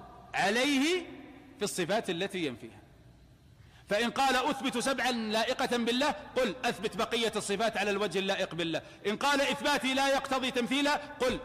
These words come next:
"إثبات البقية أيضاً لا يقتضي تمثيلا". إن قال: "للمخلوق وجه ويدين"، قل: "للمخلوق إرادة وقدرة". لم تناقض الأشعري؟ لم تناقض؟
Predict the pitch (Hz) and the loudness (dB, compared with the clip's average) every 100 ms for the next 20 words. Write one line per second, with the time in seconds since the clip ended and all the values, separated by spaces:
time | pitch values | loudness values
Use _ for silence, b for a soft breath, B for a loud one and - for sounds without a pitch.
0 | - 208 214 226 220 214 214 233 220 233 | -6 -4 0 0 0 -2 0 0 2 2
1 | 220 220 226 226 214 202 208 180 185 175 | 2 2 2 0 -2 0 -2 0 0 2
2 | 165 B B 208 214 285 285 285 302 302 | 0 B B -4 0 2 2 2 2 2
3 | 277 294 285 294 226 277 285 269 277 269 | 2 0 2 0 2 2 4 2 2 0
4 | - B - 302 294 285 285 262 302 277 | 0 B 0 2 4 4 2 2 2 2
5 | 269 285 285 262 269 277 262 269 262 190 | 2 4 4 2 2 2 2 2 2 2
6 | - - - - - - - - - - | -2 -12 -14 -16 -18 -20 -20 -20 -20 -20
7 | - - - - - - - - B B | -20 -20 -20 -20 -20 -20 -20 -20 B B
8 | B B B B - 190 381 392 320 311 | B B B B -6 0 2 4 4 4
9 | 311 285 277 262 240 233 220 220 220 202 | 2 2 2 2 0 0 2 0 -2 -2
10 | 320 285 254 233 202 208 | 0 2 2 2 0 -2